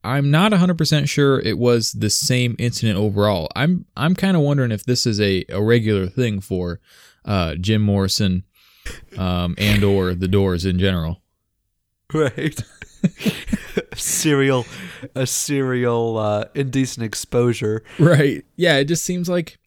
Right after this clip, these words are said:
Speaker 1: it seems like this is the kinda shenanigan that follows The Doors, um, kinda throughout their run.
Speaker 2: Right, right. And I think before, might as well just say it,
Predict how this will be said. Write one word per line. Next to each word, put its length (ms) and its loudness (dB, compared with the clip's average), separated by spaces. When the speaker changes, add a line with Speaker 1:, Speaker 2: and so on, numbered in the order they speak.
Speaker 1:
it 140 0
seems 200 -2
like 160 -4
this 180 -4
is 140 -8
the 100 0
kinda 320 0
shenanigan 600 0
that 180 -2
follows 640 2
The 120 -4
Doors, 640 0
um, 460 -2
kinda 220 2
throughout 380 0
their 140 0
run. 340 0
Speaker 2:
Right, 300 0
right. 260 -2
And 140 0
I 60 2
think 240 -6
before, 640 -2
might 160 2
as 100 -2
well 120 0
just 260 -6
say 240 2
it, 140 -2